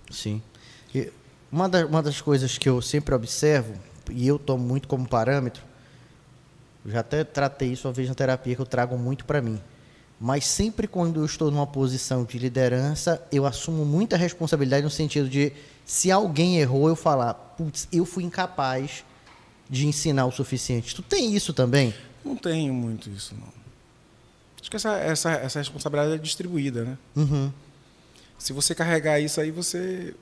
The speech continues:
Speaker 2: pode somatizar problema pra você.
Speaker 1: É, é, é um dos pontos que eu sempre levo, né? Porque eu, eu acabo pensando, "Será que eu falhei como gestor?"
Speaker 2: É,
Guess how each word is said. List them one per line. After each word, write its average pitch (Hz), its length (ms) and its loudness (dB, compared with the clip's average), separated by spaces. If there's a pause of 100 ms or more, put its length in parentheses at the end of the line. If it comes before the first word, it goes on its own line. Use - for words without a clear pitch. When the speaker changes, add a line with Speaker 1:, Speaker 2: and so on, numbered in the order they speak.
(140)
Speaker 2:
pode 151 240 -2
somatizar 151 640 -2
problema 165 420 -4
pra 190 160 -8
você. 185 360 -8 (100)
Speaker 1:
É, 123 640 0
é, 139 40 2
é 147 40 6
um 151 100 4
dos 190 180 0
pontos 165 300 -2
que - 60 -2
eu 156 40 -2
sempre 196 380 -2
levo, 117 300 2
né? 143 180 -2
Porque - 240 -8
eu, 190 160 2
eu 185 160 4
acabo 202 340 2
pensando, 190 460 0
"Será - 200 -2
que - 140 -6
eu 180 120 2
falhei 151 440 2
como 123 280 0
gestor?" 113 460 4 (460)
Speaker 2:
É, 117 160 0